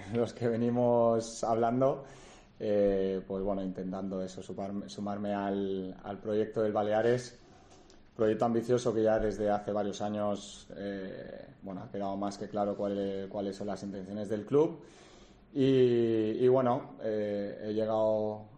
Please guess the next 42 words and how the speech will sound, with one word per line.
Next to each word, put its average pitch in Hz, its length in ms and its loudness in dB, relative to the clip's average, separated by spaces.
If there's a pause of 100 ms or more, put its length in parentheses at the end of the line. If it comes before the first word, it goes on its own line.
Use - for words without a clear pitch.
a 117 100 -6
un 107 160 -6
punto 110 720 -6 (100)
en 110 120 -6
mi 110 100 -4
carrera 107 440 0
en 110 80 -4
el 101 120 -4
que, 95 420 -4 (300)
en 95 120 -8
el 92 140 -6
que 95 380 -8
seriamente 101 580 -2
he 104 40 2
valorado 101 440 4
esta 95 180 -2
opción. 143 560 6 (680)
Desde 107 380 4
un 113 200 6
primer 117 280 4
momento 113 380 2
siempre 107 320 -2
me 107 80 -2
han 107 80 0
mostrado 104 840 2
su 101 180 -2
apoyo, 127 520 6
su 123 160 -6
confianza, 117 920 0 (160)
eh, 104 240 -4
sobre 104 280 -2
todo 117 180 6
las 110 200 4
ganas 113 340 2
de 107 140 0
que, 101 320 -2 (400)
de 104 120 -6
que 101 80 -4
me 101 100 -2
sumase 104 340 -4
al 104 100 2
equipo. 123 520 2